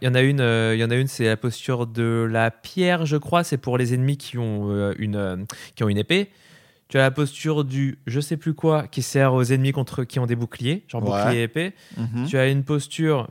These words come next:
Speaker 1: pour ceux qui ont des lances.
Speaker 2: Oui, celle-là, oui.
Speaker 1: Et tu as une posture pour les mastodontes,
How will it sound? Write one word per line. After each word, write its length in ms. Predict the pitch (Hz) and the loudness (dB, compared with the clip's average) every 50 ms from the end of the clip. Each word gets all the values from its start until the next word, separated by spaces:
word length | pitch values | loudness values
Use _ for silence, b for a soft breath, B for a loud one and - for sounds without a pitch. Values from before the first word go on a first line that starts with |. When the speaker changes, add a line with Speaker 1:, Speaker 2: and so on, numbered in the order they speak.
| - - | -8 -6
Speaker 1:
pour 240 | - 147 135 131 | -4 -4 -4 -2
ceux 80 | - 139 | -4 -4
qui 140 | 127 - 127 | -4 -2 -2
ont 100 | 117 110 | -2 -2
des 120 | 101 104 104 | 0 0 2
lances. 520 | 123 165 214 - - - - - - - - - | 2 2 0 -2 -8 -10 -10 -12 -14 -14 -6 -2
Speaker 2:
Oui, 260 | 117 120 135 170 196 | 0 2 2 2 0
celle-là, 380 | - - 117 104 110 123 160 | -2 -4 -4 -2 -2 -2 -2
oui. 140 | 151 120 139 | 0 0 2
Speaker 1:
Et 120 | 151 165 156 | 2 2 2
tu 140 | - - | 2 0
as 40 | 147 139 | 0 0
une 60 | 135 | 0
posture 340 | 135 139 120 - - 185 180 | 0 -2 -4 -4 -4 -4 -4
pour 220 | - - 131 123 123 | -4 -4 -2 0 2
les 160 | 120 123 120 | 2 2 2
mastodontes, 580 | 123 131 123 - 139 127 120 120 120 - - | 2 0 0 0 -2 -2 -2 -4 -8 -10 -14